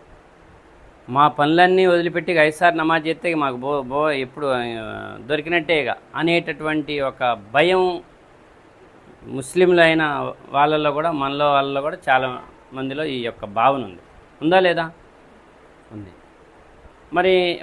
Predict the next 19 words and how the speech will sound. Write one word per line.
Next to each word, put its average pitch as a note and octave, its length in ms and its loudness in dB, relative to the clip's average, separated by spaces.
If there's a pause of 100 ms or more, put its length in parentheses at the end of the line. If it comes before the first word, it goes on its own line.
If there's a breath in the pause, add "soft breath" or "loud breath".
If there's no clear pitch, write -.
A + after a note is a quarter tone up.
(180)
పని F3 160 4
ఎక్కడ F#3+ 240 2
చేయమంటున్నాడు F3+ 640 0
అంటే, C#3+ 600 -2 (680)
విశ్వాసం G#3 920 4
పెరిగితే F3 680 2
ఆచరణ F3+ 600 4
అనేది E3+ 380 -2
చాలా G#3+ 720 -4
తేలికైపోతుంది. D#3+ 760 -10 (1160)
నా C#3 60 -6
మాట D#3+ 200 4
అర్థమైంది E3 320 0
మీకు? E3 240 -8 (1200)
ఇప్పుడు E3+ 160 -2
ఏది F#3 200 4
పెంచాలి G#3 420 4
మనం G3+ 260 0
ప్రజల్లో? F3+ 640 0